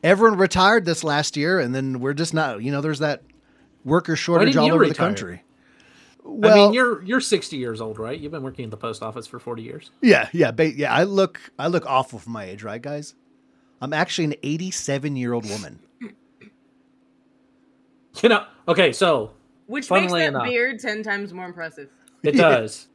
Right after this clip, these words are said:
Speaker 1: Thanks, thanks.
Speaker 2: So I was, I was actually watching this show on Netflix called Worst Roommates Ever last night, right?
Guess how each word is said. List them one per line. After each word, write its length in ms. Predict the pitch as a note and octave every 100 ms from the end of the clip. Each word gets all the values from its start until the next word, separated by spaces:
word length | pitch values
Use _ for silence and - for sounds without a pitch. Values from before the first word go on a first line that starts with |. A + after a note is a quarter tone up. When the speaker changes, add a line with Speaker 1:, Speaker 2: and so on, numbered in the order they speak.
| -
Speaker 1:
Thanks, 340 | F3+ C#3 -
thanks. 160 | - C3+
Speaker 2:
So 120 | F#3+
I 260 | E3+ F3+ F#3
was, 200 | F3+ F#3+ -
I 80 | E3+
was 140 | E3+
actually 480 | D#3 E3+ F3+ F#3+ E3+
watching 540 | C#3 C#3+ D3+ E3 C#3+ C3+
this 120 | C3
show 580 | - C#3 C3+ C3 A#2+ A#2+
on 140 | B2+ B2+
Netflix 400 | C#3 - C3+ -
called 260 | B2 A#2+
Worst 280 | B2 C3 -
Roommates 320 | C3 A#2+ A2
Ever 180 | B2+ A2+
last 320 | G2 F#2+ -
night, 140 | F2+ F2+ _ _ _
right? 200 | G#2+ A#2